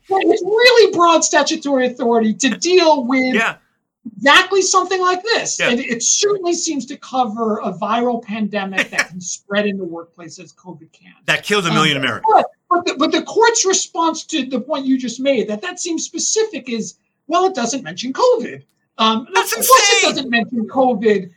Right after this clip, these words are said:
Speaker 1: It was passed decades before there was covid.
Speaker 2: <laughs>
Speaker 1: Um, but,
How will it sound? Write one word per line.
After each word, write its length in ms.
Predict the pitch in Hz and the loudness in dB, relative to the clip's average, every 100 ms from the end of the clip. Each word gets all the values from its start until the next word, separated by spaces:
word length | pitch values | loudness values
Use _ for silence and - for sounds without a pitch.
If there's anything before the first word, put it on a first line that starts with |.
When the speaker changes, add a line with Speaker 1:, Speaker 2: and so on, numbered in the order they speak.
| _ | _
Speaker 1:
It 80 | 320 | 2
was 120 | 359 - | 2 0
passed 440 | 339 370 370 - | 2 2 0 -4
decades 420 | 381 370 370 - | -4 -2 -2 -2
before 420 | - 294 359 330 | -6 -6 -4 -4
there 120 | 320 370 | -2 0
was 340 | 415 480 - | 2 2 0
covid. 460 | - 208 143 - - - | -4 -6 -4 -4 -2 -6
Speaker 2:
<laughs> 100 | - _ - | -6 _ -6
Speaker 1:
Um, 300 | 240 220 214 - - | -2 -2 -4 -6 4
but, 140 | 294 | 4